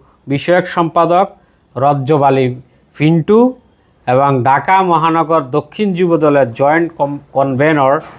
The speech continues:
সাবা করিম লাকিকে বহিষ্কার করেছে যুব দল। দর্শক, তিনি জড়িত কিনা এটা আসলে আইনে এটা জাস্টি-, জাস্টিফাই করবে, তবে জড়িত যদি থাকেন তাহলে এটা জাতির জন্য একটা হতাশা।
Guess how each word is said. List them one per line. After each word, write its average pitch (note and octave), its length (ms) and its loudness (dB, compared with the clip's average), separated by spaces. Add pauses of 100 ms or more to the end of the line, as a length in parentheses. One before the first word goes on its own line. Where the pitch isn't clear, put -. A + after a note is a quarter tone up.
(280)
সাবা D#3 480 0
করিম D3+ 400 -2
লাকিকে F3 680 -4 (440)
বহিষ্কার C3+ 480 -2
করেছে B2+ 500 -2 (400)
যুব A#2 260 0
দল। G#2 240 -4 (600)
দর্শক, D3 360 -2 (100)
তিনি F#3+ 220 2
জড়িত G3 340 2
কিনা D#3+ 340 2
এটা D3+ 220 0
আসলে C#3 480 -2 (480)
আইনে D3+ 400 2
এটা F3+ 160 0
জাস্টি-, C#3 460 -4
জাস্টিফাই C3+ 560 -2
করবে, A#2+ 460 -2 (480)
তবে B2+ 180 2
জড়িত D#3+ 380 2
যদি G3 280 2
থাকেন D3+ 460 -2
তাহলে C#3 400 2
এটা F#3+ 280 0 (580)
জাতির C3+ 420 0
জন্য B2+ 300 0
একটা A2+ 260 -6
হতাশা। A2+ 540 -6